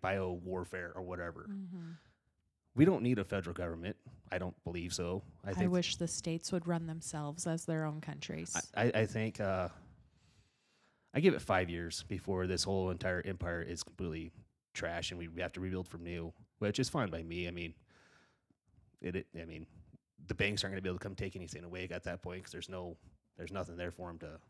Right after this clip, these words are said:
Speaker 2: Mm-hmm.
Speaker 1: really take away, you know. And I think a great,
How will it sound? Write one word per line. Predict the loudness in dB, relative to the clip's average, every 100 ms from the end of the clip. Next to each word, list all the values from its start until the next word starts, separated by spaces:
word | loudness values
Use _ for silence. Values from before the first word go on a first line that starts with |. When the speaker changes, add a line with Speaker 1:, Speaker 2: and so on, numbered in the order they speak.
| -10
Speaker 2:
Mm-hmm. | -8 -6 -6 -6 -10 _
Speaker 1:
really | 0 0
take | 0 -2 0
away, | 0 2 0
you |
know. | 0 0
And | -2 -6 -20 -20 _ _ _ -20 _ 0
I | 2
think | 6 4
a |
great, | 8 8 6